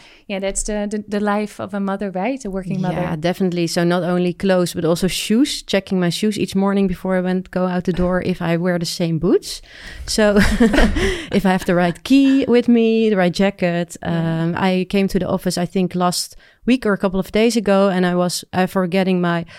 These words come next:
Speaker 2: I only wore, wore a t-shirt and it was pretty cold at the office. So, uh, I left my sweater at home, for example, those things happening all the time since I had a baby. So that's really different from what it was before.
Speaker 1: Yeah.
Speaker 2: Yeah.
Speaker 1: Yeah. Change of life.
Speaker 2: Change
Speaker 1: Yeah.
Speaker 2: of life.
Speaker 1: Change of life.
Speaker 2: <laughs> Yeah.
Speaker 1: Yeah.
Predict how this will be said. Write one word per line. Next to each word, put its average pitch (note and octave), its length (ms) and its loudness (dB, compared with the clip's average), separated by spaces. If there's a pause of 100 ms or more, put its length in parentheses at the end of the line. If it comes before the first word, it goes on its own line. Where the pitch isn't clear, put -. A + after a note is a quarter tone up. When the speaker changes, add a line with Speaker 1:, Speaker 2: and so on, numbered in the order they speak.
Speaker 2:
I G#3 60 4
only G#3+ 140 6
wore, G3 180 2
wore G3+ 280 4
a F#3 40 2
t-shirt F3 520 0
and F3 60 2
it - 40 2
was F3 80 -4
pretty F#3+ 200 0
cold F#3 280 2
at D#3 80 0
the - 80 -2
office. C#3 380 -2
So, D#3+ 340 0 (420)
uh, E3 220 0
I F3 40 2
left F#3+ 140 2
my F#3 80 4
sweater F3+ 320 0
at E3 80 -2
home, G3 460 4
for F#3 180 -2
example, F#3 380 -2
those E3+ 280 2
things G3 480 -6
happening F#3+ 400 2
all G#3+ 140 0
the G#3 80 0
time F3 220 0
since E3 200 -2
I E3 60 0
had E3 140 -2
a D#3 60 -2
baby. D#3 440 0
So D#3+ 260 -6 (460)
that's - 160 -8
really A3 320 4
different G3 420 2
from F3+ 200 0
what F3+ 140 2
it F3+ 80 2
was F3 180 0
before. D#3 460 -2
Speaker 1:
Yeah. F3 100 -16 (320)
Speaker 2:
Yeah. F3+ 160 -6 (120)
Speaker 1:
Yeah. F#3+ 200 -16 (520)
Change G3+ 320 -8
of E3+ 140 -14
life. E3+ 360 -12
Speaker 2:
Change G#3 260 -2
Speaker 1:
Yeah. G3+ 60 0
Speaker 2:
of F3+ 60 -6
life. F3+ 420 4
Speaker 1:
Change - 120 -16
of - 200 -4
life. G3+ 200 4
Speaker 2:
<laughs> - 0 -
Yeah. D3 200 0
Speaker 1:
Yeah. G3+ 300 -12